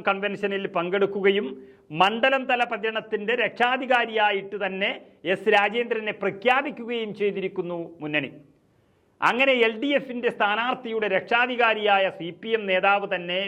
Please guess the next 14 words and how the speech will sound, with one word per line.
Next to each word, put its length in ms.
ബി 100
ജെ 160
പിയിലേക്ക് 460
പോവുകയാണ്. 480
സത്യത്തിൽ 380
കേരളത്തിലെ 540
സി 120
പി 180
എമ്മുകാർക്ക് 500
ഒരു 180
ഉളുപ്പുമില്ലാതെ 840
പറഞ്ഞു 300
നടക്കാൻ 380
അറിയുന്നത് 420